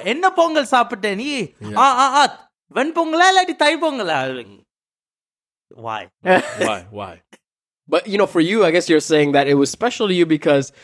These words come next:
Speaker 2: ta-, you, watching those movies had, gave you something to talk about.
Speaker 1: Gave us some-, gave me something to talk about, and mostly it's because that's kind of how
Speaker 2: Mm-hmm.
Speaker 1: I celebrated it, because, like, we were, like, my family were, like,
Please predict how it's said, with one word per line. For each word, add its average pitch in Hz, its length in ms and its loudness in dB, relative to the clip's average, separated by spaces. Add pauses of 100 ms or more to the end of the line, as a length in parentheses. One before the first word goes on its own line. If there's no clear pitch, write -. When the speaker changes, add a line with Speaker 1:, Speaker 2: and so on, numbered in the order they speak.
(200)
Speaker 2:
ta-, 151 240 0
you, 156 300 2
watching 147 580 0
those 143 200 0
movies 151 420 2
had, 131 240 -4
gave 147 180 2
you 147 60 -2
something 131 260 -4
to 110 60 -4
talk 117 280 -6
about. 101 280 -8 (440)
Speaker 1:
Gave 196 260 2
us 202 120 -2
some-, 185 220 -2
gave 175 180 2
me 294 100 -4
something 240 240 -2
to 170 80 -2
talk 147 240 -2
about, 170 200 0
and 143 100 -2
mostly 170 260 -2
it's 160 140 -8
because 139 560 -2 (480)
that's - 220 0
kind 196 260 -2
of 160 100 -4
how 143 460 2 (600)
Speaker 2:
Mm-hmm. 117 140 -8
Speaker 1:
I 135 200 2
celebrated 143 600 -2
it, 185 140 -2
because, 135 220 -8
like, 113 180 -8
we 139 180 -4
were, 240 100 4
like, 156 240 -4
my 151 200 0
family 156 320 0
were, 139 120 0
like, 113 160 -4